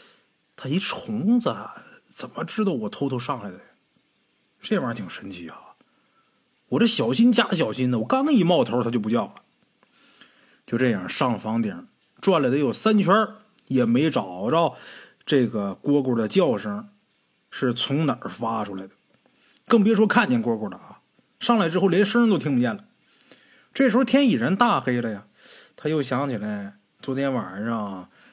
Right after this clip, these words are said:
这三喜儿让那会飞的人头给吓得都丢了魂儿这事儿。刚才哈有大鼻涕他爹在这儿啊，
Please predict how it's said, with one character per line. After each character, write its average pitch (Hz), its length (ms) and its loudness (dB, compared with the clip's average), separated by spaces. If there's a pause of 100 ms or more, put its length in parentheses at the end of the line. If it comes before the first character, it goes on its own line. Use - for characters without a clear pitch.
(100)
这 101 200 -12
三 139 320 -4
喜 113 100 -6
儿 101 560 -6 (220)
让 120 160 -2
那 110 80 -2
会 127 240 0
飞 - 200 -4
的 143 100 0
人 143 200 -2
头 127 420 -2 (300)
给 104 140 -10
吓 131 400 -2
得 101 60 -6
都 120 100 -2
丢 165 180 -2
了 151 100 0
魂 131 200 -6
儿 - 20 -2
这 147 160 0
事 113 140 -10
儿。 104 100 -14 (1080)
刚 254 220 4
才 147 300 0
哈 143 160 2
有 117 120 2
大 180 300 -2
鼻 151 180 -2
涕 202 120 4
他 190 100 4
爹 208 240 4
在 156 240 2
这 104 80 -4
儿 98 140 -6
啊， - 80 -18